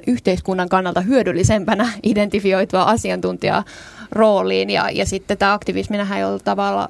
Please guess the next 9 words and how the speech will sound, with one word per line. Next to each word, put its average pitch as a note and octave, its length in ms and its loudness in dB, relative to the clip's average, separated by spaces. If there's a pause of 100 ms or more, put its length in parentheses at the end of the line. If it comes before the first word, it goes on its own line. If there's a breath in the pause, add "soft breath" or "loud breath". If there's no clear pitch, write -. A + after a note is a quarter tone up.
(120)
uhkana G#3 440 -4
sille. G#3 380 -4 (520 loud breath)
Mut G#3 140 -2
jotenkin A#3+ 320 0
se, B3 240 0
että G#3+ 340 0 (1400)
mä, A3 460 2
mä, A#3 160 0
niinku, A3 240 -4